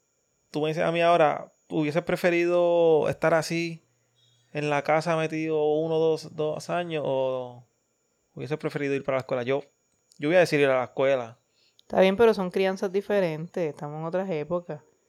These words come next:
Speaker 2: Que eso es como si tú te pusieras ahora a compararte con la crianza que tuvieron nuestros padres en,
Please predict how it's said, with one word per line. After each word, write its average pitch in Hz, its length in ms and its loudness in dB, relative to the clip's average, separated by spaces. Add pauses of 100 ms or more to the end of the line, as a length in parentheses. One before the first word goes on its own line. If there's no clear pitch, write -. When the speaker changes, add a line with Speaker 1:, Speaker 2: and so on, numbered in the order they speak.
(400)
Speaker 2:
Que - 80 -4
eso 180 140 0
es 240 40 2
como 247 200 4
si 214 80 2
tú 190 120 2
te 196 80 -2
pusieras 226 360 4
ahora 226 160 10
a 220 60 6
compararte 226 580 4
con 226 120 2
la 202 120 0
crianza 180 400 -2
que 202 100 -4
tuvieron 214 300 0
nuestros 208 300 -4
padres 165 520 2
en, 160 120 -10